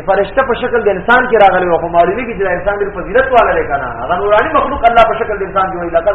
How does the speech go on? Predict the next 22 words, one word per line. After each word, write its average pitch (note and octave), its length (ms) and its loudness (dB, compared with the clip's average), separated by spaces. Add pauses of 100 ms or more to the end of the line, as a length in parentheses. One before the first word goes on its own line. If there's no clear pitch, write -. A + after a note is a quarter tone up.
خلقنا G3+ 280 0
الانسان F#3+ 300 -6 (100)
فی F#3+ 100 -10
احسن» B3 360 0 (1200)
دین F3+ 160 -6
ہم A3 120 -2
معلومی G#3 360 2
کی F#3+ 120 -10
فضیلت F#3 500 -2
دے F#3 40 -2
انسان۔ - 720 -8 (1300)
تعالیٰ F#3+ 220 2
اس G3 160 -4
موضوع G3+ 220 -2
کی G3 80 -8
فضیلت F#3+ 440 -2
دے E3+ 100 -4
انسان۔ D#3 300 -2
دا G#3 300 2
ټول A3 120 4
حدیث G3 340 -2
ہوا A#3 120 4